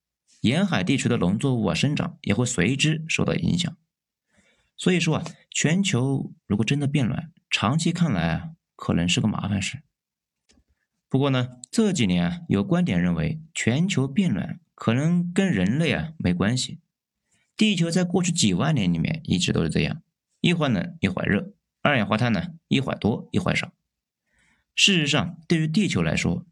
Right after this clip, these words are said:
这些都无所谓。我们经常听说的一句话啊，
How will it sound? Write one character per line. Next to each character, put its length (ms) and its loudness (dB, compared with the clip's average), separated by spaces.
这 100 0
些 120 2
都 100 0
无 140 0
所 120 -2
谓。 280 -2
我 140 2
们 120 0
经 140 2
常 160 2
听 140 0
说 100 0
的 100 2
一 60 2
句 80 0
话 200 0
啊， 340 -2